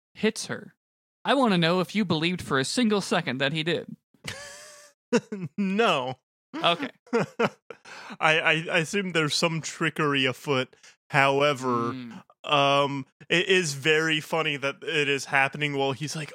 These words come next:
Speaker 2: "Oh, what if I get turned into a fucked up, heartless monster because of this? No!" So the, there's some level of like, <gasps> "What if he did it and he just can't come to terms with it?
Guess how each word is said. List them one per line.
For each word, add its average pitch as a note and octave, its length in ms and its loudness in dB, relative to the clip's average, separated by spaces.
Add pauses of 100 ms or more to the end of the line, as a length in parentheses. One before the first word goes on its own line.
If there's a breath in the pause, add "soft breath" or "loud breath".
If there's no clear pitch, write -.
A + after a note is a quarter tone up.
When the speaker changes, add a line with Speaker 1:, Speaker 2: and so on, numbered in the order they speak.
Speaker 2:
"Oh, E3 320 0
what D#3+ 200 -2
if D#3 120 -10
I E3 80 -4
get E3 240 -8
turned F3 240 -6
into E3+ 240 -8
a D3+ 60 -4
fucked D3 400 -8
up, E3+ 140 -6
heartless D#3+ 460 -6
monster D#3+ 400 0
because F3 440 -2
of D#3+ 80 -10
this? D#3+ 180 -8
No!" G#3+ 1120 0 (560)
So B2+ 440 0
the, C#3 220 2 (300)
there's D3+ 160 0
some D#3 220 2
level D3 260 0
of C3 80 -6
like, C3+ 240 0
<gasps> G#3 400 -14
"What C3 180 2
if - 120 -4
he C3+ 120 -6
did B2+ 220 2
it B2+ 140 2
and A2+ 100 -8
he C3 100 -2
just B2+ 180 0
can't B2+ 280 -4
come C3 300 -2
to C3 100 -2
terms C3 460 -2
with B2 200 -6
it? A#2+ 140 -4